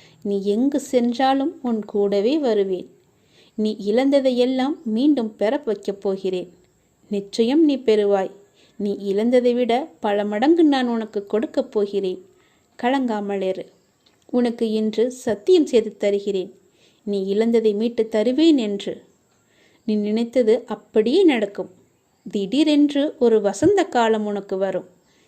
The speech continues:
எப்போது வேண்டுமானாலும் வரும். எந்த நொடியில் வேண்டுமானாலும் வரும். அதுக்கு நீ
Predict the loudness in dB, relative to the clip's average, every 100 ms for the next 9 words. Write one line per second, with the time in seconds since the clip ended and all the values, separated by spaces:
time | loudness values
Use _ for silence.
0 | _ -4 -4 -2 2 2 4 2 2 2
1 | 0 0 2 2 2 0 -2 -6 -18 _
2 | _ _ -6 -2 0 0 0 0 2 2
3 | 2 0 0 -2 -4 -4 -2 -2 -2 -2
4 | -4 -6 -12 _ _ _ _ _ _ -8
5 | -6 -6 -4 -6 -4 -8 -8